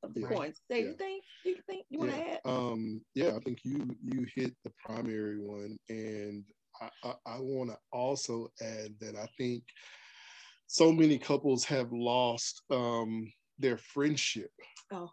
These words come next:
Speaker 1: yeah.
Speaker 2: You know, the very thing that drew them together is the very thing that has, you know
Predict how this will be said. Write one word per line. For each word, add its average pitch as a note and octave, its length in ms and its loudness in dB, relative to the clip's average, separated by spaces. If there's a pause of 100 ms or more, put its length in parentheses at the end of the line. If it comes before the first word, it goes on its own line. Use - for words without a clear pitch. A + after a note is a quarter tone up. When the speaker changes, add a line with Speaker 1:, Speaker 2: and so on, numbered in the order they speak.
(120)
Speaker 1:
yeah. G3 240 -12
Speaker 2:
You C3+ 120 0
know, A#2+ 180 2
the A2+ 240 -2
very D3 380 6 (100)
thing C3+ 400 0
that A#2+ 380 0
drew B2+ 320 0
them B2+ 240 2
together A#2+ 640 2
is A2+ 220 -2
the G#2+ 120 -4
very B2 460 2
thing A#2 340 0
that A2+ 180 -4
has, A2+ 640 -4 (340)
you B2 160 2
know A2+ 460 0